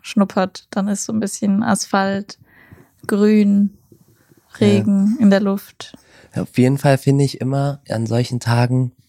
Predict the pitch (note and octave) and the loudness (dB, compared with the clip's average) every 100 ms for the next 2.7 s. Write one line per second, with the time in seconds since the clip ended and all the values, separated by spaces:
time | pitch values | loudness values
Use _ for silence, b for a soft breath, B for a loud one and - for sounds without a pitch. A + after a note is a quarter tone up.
0 | _ _ b b b b b - G#2+ A2+ | _ _ b b b b b -6 -2 -4
1 | - A#2+ C3+ G#2+ G#2+ G2+ G2 - G2+ G2 | -2 -2 0 0 -2 -2 -4 -4 -4 -4
2 | - - G#2+ G#2+ G2+ G2+ | -6 -8 -4 -2 0 -2